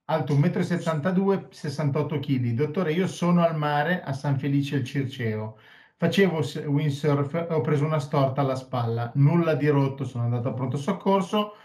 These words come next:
ho solo un gran dolore. Ha qualche consiglio per un recupero, visto che ho ancora una decina di giorni di vacanza? Grazie mille."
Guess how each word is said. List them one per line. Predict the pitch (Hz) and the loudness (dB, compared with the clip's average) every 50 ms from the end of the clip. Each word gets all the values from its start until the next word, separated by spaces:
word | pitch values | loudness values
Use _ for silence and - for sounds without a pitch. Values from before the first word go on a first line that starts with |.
| - - - _ _ | -20 -20 -20 _ _
ho | - 175 156 | 2 2 2
solo | 143 - - 214 214 214 226 | 2 2 2 4 4 6 6
un | 214 185 | 4 4
gran | 139 143 151 156 151 143 | 4 2 2 2 2 2
dolore. | 143 151 143 127 117 113 110 113 113 117 120 - - - _ _ - | 4 4 4 4 4 2 2 0 -2 -4 -6 -8 -10 -18 _ _ -2
Ha | 175 180 180 | -2 -2 0
qualche | 196 180 180 - 185 | 0 -2 0 0 -4
consiglio | 175 - 185 180 175 - 190 185 190 185 | -2 0 0 0 0 0 0 0 0 0
per | - 185 175 | 0 0 0
un | 175 170 165 | 0 0 0
recupero, | 165 165 - - 175 156 120 123 131 131 123 127 123 | -2 -4 -2 -2 -2 -2 -2 -2 -2 0 0 0 2
visto | 139 147 143 - 160 123 | 0 -2 -2 -2 -2 0
che | 120 143 | 2 2
ho | 139 | 2
ancora | 135 131 123 156 151 147 147 | 2 0 2 2 2 2 4
una | 147 143 | 2 2
decina | 131 131 135 131 - - 151 147 139 | 0 0 -2 -2 -2 -2 -2 0 0
di | 127 127 | 0 0
giorni | 117 110 131 131 135 135 | 0 0 0 0 0 0
di | 127 127 | 0 0
vacanza? | 127 131 117 135 131 117 110 107 - - - 127 127 - - - _ _ _ _ _ | 0 0 0 0 0 0 0 -2 -6 -6 -8 -8 -8 -8 -12 -18 _ _ _ _ _
Grazie | - 143 151 156 151 - 156 147 | 0 2 2 2 0 0 0 0
mille." | 139 120 113 110 110 110 113 113 113 | 0 2 0 0 -2 -2 -4 -4 -6